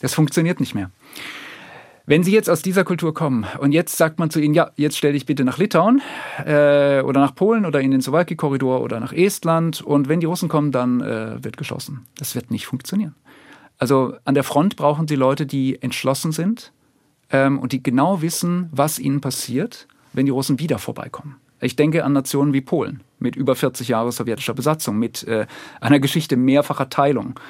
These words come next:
mit einer Geschichte, äh, von Fremdherrschaft im zaristischen Imperium. Ich denke an Staaten wie die Ukraine,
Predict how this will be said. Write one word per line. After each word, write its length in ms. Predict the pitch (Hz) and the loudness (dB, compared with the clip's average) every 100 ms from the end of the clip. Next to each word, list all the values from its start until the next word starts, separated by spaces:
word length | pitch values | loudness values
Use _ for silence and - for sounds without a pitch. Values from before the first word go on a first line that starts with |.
| - - - - | -20 -20 -14 0
mit 240 | 131 143 - | 2 4 4
einer 220 | 131 135 | 4 4
Geschichte, 680 | 127 156 - 139 127 127 117 | 2 -2 0 2 4 2 0
äh, 260 | 123 120 | 0 0
von 440 | 117 - 127 123 123 | -2 -4 0 2 0
Fremdherrschaft 680 | - 147 135 120 117 - 110 | 2 2 2 -2 -6 -8 -6
im 160 | 120 | -4
zaristischen 440 | 131 127 135 127 117 | -2 -2 -2 -2 -2
Imperium. 580 | - 101 - 85 131 - | -2 -8 -8 -12 -14 -6
Ich 280 | 151 135 - | -2 -2 2
denke 320 | 131 143 123 | 4 4 2
an 260 | 127 131 | 2 2
Staaten 400 | 131 120 123 127 | 2 2 2 2
wie 80 | 123 | 0
die 100 | 123 | -2
Ukraine, 460 | 123 - 135 151 | -2 -4 0 -2